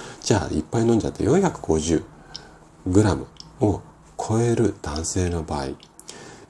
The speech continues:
で、これデータあるんですけども、休肝日がある人は、あ、休肝日がごめんなさい、ない人っていうのは、ある人に比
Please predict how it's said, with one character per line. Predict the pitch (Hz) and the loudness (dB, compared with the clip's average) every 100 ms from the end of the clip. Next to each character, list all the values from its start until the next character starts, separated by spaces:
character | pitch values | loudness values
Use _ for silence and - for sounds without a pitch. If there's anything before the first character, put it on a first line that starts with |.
| - | -6
で、 | 92 90 73 - | 0 0 0 -6
こ | - 95 | -4 0
れ | 87 | 0
デ | 78 92 | 2 2
ー | |
タ | 98 87 | 2 0
あ | |
る | 78 | -2
ん | 69 | -4
で | 80 | -6
す | - | -6
け | 78 | -4
ど | |
も、 | 85 80 - - - - | -2 -4 -6 -18 -20 -14
休 | - - 170 180 180 | -8 -2 2 2 0
肝 | - 170 156 | -4 -4 -2
日 | 71 71 | -4 -6
が | - 82 | -4 -2
あ | |
る | 80 73 | -2 -4
人 | - - 73 - _ | -8 -8 -8 -8 _
は、 | 92 92 - - - - - - - - - - | -2 -2 -4 -14 -20 -20 -20 -20 -20 -20 -20 -10
あ、 | - 80 - | -6 -6 -6
休 | 131 | 0
肝 | 127 131 92 - | 4 4 2 -2
日 | 82 | 0
が | 71 71 | 0 2
ご | |
め | 73 | 0
ん | |
な | 71 | 0
さ | - | -4
い、 | - | -2
な | 101 147 | 2 2
い | 135 | 2
人 | - - | 0 -4
っ | 82 | -8
て | - - | -6 -6
い | |
う | 73 | -4
の | 90 | -2
は、 | 95 - - - - _ | -2 -2 -14 -20 -20 _
あ | - | -4
る | 160 156 | -2 -2
人 | - - 78 | -4 -6 -6
に | |
比 | 73 - | -6 -8